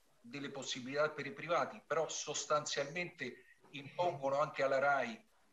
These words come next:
un diverso comportamento rispetto al passato, bisogna chiedersi perché è stato fatto così. Io parto soprattutto da, dal comma due dell'articolo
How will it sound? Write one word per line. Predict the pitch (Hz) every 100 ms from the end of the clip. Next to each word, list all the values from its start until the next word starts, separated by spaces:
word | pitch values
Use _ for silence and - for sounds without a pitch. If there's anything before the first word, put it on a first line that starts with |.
| _
un | 131 135 127
diverso | 131 180 175 - 123
comportamento | 123 117 127 - 131 131 139
rispetto | 123 - 151 -
al | 156
passato, | 190 - 156 143
bisogna | 190 190 185
chiedersi | 180 170 151 135 117
perché | 120 -
è | 117
stato | - 110 -
fatto | 113 - 110
così. | 107 156
Io | 185
parto | 180 -
soprattutto | 147 139 143 202 156
da, | 127 - - -
dal | 147 143
comma | 175 160 156
due | 156 139 123
dell'articolo | 117 117 113 - 123 120 117 113 -